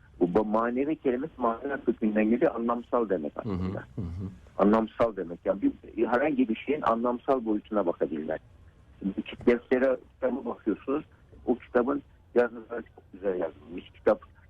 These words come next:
Speaker 1: kağıt çok kaliteli kullanılmış. Bu gibi kağıdın, e, gaz-, e, bu nasıl yazıldığı ile ilgili, ne kadar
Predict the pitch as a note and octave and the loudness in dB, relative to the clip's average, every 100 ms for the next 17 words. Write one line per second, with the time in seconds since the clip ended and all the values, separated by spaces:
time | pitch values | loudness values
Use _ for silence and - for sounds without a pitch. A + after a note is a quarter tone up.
0 | - G#2 A2 - A2 - G2+ F#2+ G2 F#2 | -2 0 0 -4 -14 -4 -2 0 -2 -4
1 | - E2 F#2 A#2+ - G#2 A2+ G#2 A#2+ D3+ | -2 0 0 -2 -4 0 2 4 2 0
2 | - _ _ A#2+ A#2 A#2 D3 - - _ | -8 _ _ 0 0 -2 -8 -10 -20 _
3 | _ - - G2 A2+ A#2+ A#2+ _ - G#2+ | _ -8 -4 0 2 0 -2 _ -12 -10
4 | G#2+ G#2+ - - A#2+ C3+ C3+ - A#2+ G2+ | -10 -12 -18 -14 -12 -8 -2 4 4 2
5 | G2 E2+ F2 D2+ D2+ C#2+ E2 A2+ A2+ A#2 | -6 0 0 2 0 0 2 2 2 0
6 | A2 A2 | 0 0